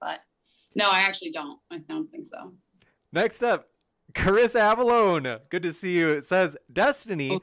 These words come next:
Speaker 1: he hates me. <laughs>
Speaker 2: says, "Destiny, Cambridge,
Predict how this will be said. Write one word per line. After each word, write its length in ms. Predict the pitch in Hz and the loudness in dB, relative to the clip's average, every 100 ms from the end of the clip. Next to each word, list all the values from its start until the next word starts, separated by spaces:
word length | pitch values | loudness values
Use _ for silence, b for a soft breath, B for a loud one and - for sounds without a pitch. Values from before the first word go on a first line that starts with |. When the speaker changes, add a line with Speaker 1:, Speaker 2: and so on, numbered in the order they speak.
| - | -2
Speaker 1:
he 120 | 208 | 0
hates 280 | 180 160 - | 0 -2 -2
me. 320 | 165 160 - _ _ - | -2 -2 -6 _ _ -6
<laughs> 640 | - - 247 254 285 320 381 359 | -6 2 4 4 2 0 2 2
Speaker 2:
says, 440 | - - 175 160 131 | 0 -4 -2 -2 0
"Destiny, 480 | 202 240 226 208 208 | 0 0 -2 -6 -8
Cambridge, 800 | - 208 302 302 175 165 160 | -4 -4 -4 -2 0 0 -2